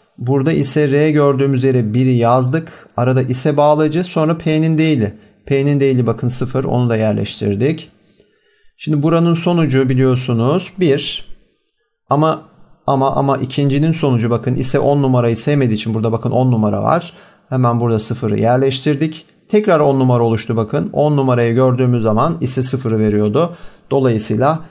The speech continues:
yanlış olan şık C seçeneği olmalı. Aynı mantıkla D ve E seçeneklerini de size bırakıyorum. Geçelim on yedi numaralı testimize.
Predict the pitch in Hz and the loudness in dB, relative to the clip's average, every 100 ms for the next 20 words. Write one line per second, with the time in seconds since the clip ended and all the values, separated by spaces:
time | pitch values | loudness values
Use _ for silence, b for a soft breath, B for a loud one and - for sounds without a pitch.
0 | B - 101 117 120 143 131 120 107 - | B -6 -2 0 0 0 0 0 0 -2
1 | 151 - 135 131 127 113 113 110 107 143 | -6 -4 0 0 0 -4 -2 0 0 0
2 | 170 - B B _ 139 135 113 104 - | -2 -6 B B _ 2 2 2 0 0
3 | 170 160 131 117 107 - 160 147 143 131 | 0 2 2 0 -2 -4 -2 0 2 2
4 | 117 135 131 117 110 107 104 104 107 107 | 2 0 0 -2 -2 -4 -2 -2 0 0
5 | 170 180 B B - 165 127 160 139 127 | -2 -2 B B -4 -2 0 2 2 2
6 | 117 101 98 - - b b b b - | 0 0 0 -2 -2 b b b b 0
7 | 185 175 135 175 - - - - - - | 2 2 2 0 -4 -4 -4 -6 -10 -14
8 | - - - - 165 165 165 131 131 113 | -14 -10 -6 0 2 2 2 0 0 0
9 | 139 139 120 143 180 156 131 127 123 110 | 0 2 2 0 -2 -2 -4 -2 -2 0
10 | 113 110 | 0 0